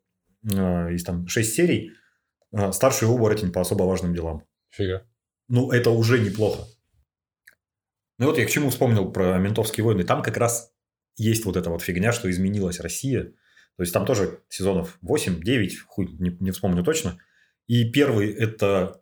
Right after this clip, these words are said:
Speaker 1: Россия две тысячи первого, третьего года. А последний — это Россия две тысячи, там, пятнадцатого, шестнадцатого, семнадцатого. И она действительно изменилась. И авторы это прослеживают, рефлексируют. И самое главное,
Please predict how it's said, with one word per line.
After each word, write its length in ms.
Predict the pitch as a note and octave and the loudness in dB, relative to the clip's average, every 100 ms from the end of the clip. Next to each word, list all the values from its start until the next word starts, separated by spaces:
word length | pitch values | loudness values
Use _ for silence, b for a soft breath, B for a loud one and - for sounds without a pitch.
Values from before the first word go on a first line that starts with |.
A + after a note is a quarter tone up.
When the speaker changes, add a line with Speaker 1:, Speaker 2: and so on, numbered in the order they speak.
| - | -4
Speaker 1:
Россия 600 | G#2+ - C3+ B2 G2+ F#2+ | -2 -2 2 2 2 0
две 340 | F#2 A2+ A2+ | -4 -2 -2
тысячи 240 | A#2+ A2+ - | 0 -4 -4
первого, 400 | C3+ B2 G2+ F#2+ | -2 0 0 0
третьего 500 | A#2+ B2+ A#2 G#2+ F#2+ | 2 0 0 0 0
года. 380 | F#2 F2+ C#2 - b b b b | 0 -2 -4 -12 b b b b
А 80 | - | -6
последний — 420 | G2 - C#3+ A#2 | -2 0 0 0
это 120 | F#2 | 0
Россия 300 | F#2 - B2+ | 0 0 0
две 140 | G2 F#2 | 0 -2
тысячи, 420 | A2 G2+ - F#2+ | -4 -4 -4 -4
там, 220 | F2 E2 | -4 -8
пятнадцатого, 560 | G2+ G#2 G#2+ G#2 - F#2 | -6 0 0 0 -2 -2
шестнадцатого, 540 | F#2 G2+ F2+ F2+ E2+ | -4 -2 -2 -2 -6
семнадцатого. 640 | D#2+ F2+ F2 E2+ - C#2 - _ _ _ b b | -4 -2 -2 -4 -10 -16 -18 _ _ _ b b
И 100 | G#2+ | 0
она 260 | F#2 F2 G#2+ | 0 2 2
действительно 480 | A2+ A#2 A2 F#2+ | 0 0 0 2
изменилась. 500 | F2 F2 F2 E2+ D#2 - | 2 0 0 -2 -6 -6
И 80 | G2+ | -2
авторы 340 | G2 - G2 | -2 0 0
это 120 | F#2 | 0
прослеживают, 640 | E2+ F#2 G2 B2+ A#2 F#2 F2 | -4 -4 0 0 2 0 -2
рефлексируют. 680 | F2 F#2 - A#2+ B2+ G2 | -4 -6 -4 -2 0 0
И 100 | - | -2
самое 320 | - A2 G#2+ G#2 | -2 0 0 2
главное, 440 | A2 A2 G2+ - | 4 4 0 -4